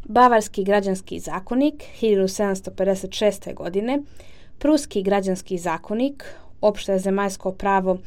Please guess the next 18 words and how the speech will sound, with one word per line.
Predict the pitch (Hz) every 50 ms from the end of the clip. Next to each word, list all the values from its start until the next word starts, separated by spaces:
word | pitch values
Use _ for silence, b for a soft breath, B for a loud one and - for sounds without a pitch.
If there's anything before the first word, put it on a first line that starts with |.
| b b b b b b b
za | 190 190
pruske | 190 - 196 190 190 - - 190
države, | 190 - 185 185 190 214 233 269 311 311 - b b b b b b b
hiljadu | - 220 202 190 185 190
sedamsto | - - 208 202 190 190 - -
devedeset | 185 175 180 185 190 190 - -
četvrte | 190 180 - 202 214 - 277 269
godine, | 262 - 277 277 294 285 277 285 285 285 b b b b b b b b b b b
Napoleonov | 233 233 226 - 247 240 247 254 254 254 240 208 185 190 -
kodeks, | - 180 170 175 208 277 294 - - - - - - - b b b b b b b b b b b b b -
Code | 233 214 202 190 190 175
Napoleon, | 180 175 - - 196 185 185 202 226 240 247 247 247 -
Code | 196 185 175 185 185
Civil, | - - - 196 190 202 247 285 311 311 b b b b b b b b b b
hiljadu | - 269 254 233 226 226 226
osamsto | 233 233 226 208 - 202
četvrte | 190 220 208 208 220 196 196 - - -
godine, | - - 185 185 196 196 190 190